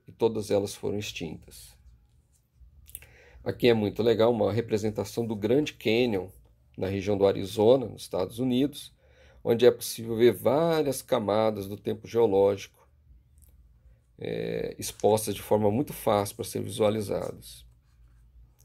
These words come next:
E o livro encerra sobre as árvores da vida. Ele traz um panorama de como que a vida tá classificada e os seus relacionamentos evolutivos,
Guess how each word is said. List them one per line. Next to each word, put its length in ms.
E 100
o 60
livro 320
encerra 560
sobre 300
as 160
árvores 480
da 120
vida. 520
Ele 200
traz 260
um 100
panorama 760
de 140
como 260
que 140
a 80
vida 420
tá 140
classificada 1000
e 140
os 60
seus 280
relacionamentos 1000
evolutivos, 1080